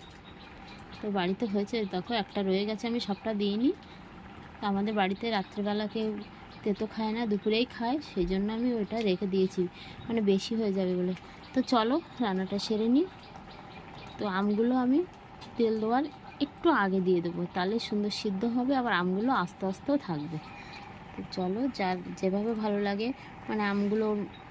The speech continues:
ভাতের মধ্যে কেউ টিপে নেবে, ডালের মধ্যে কেউ নিয়ে নেবে, যেভাবে ভালো লাগে সিদ্ধ হয়ে যাবে, ডালটারও টেস্টি আসবে। চলো ডালটা করে নিই। তো দেখো বন্ধুরা, আমি যে ধান সিদ্ধ করেছিলাম, সে ধানগুলো আমি ছাদে দিয়েছিলাম শুকানোর জন্য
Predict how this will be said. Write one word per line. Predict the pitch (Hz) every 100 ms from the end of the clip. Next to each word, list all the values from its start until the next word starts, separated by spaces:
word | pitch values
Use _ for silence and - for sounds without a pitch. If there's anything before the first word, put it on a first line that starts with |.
| 214
ভাতের | 214 208 214
মধ্যে | 208 208 202
কেউ | 220 208 202 - - - - - -
টিপে | 226 220
নেবে, | 220 226 196
ডালের | 190 190 190
মধ্যে | 196 190 202
কেউ | 214 214
নিয়ে | 220 233
নেবে, | 208 190
যেভাবে | 226 226 226
ভালো | 226 214
লাগে | 220 269 -
সিদ্ধ | 185 190 226
হয়ে | 220
যাবে, | 220 240 294 - - - 185
ডালটারও | 175 180 214 233 233
টেস্টি | 202 208 - 240 233
আসবে। | 226 269 - - - - - - - - - 185 -
চলো | 185 156 - - - - - - - 202
ডালটা | 180 180 214 208
করে | 170 160
নিই। | 165 175 - - _ _ - -
তো | 254
দেখো | 226 226 254
বন্ধুরা, | 254 254 262 285 247
আমি | 233 240 214
যে | 233 220
ধান | 226 247
সিদ্ধ | 262 247 269
করেছিলাম, | 262 262 269 262 277
সে | 254 233
ধানগুলো | 233 226 233 247
আমি | 247
ছাদে | 233 208 226
দিয়েছিলাম | 247 254 - 254 262 285
শুকানোর | - 233 233 240
জন্য | 247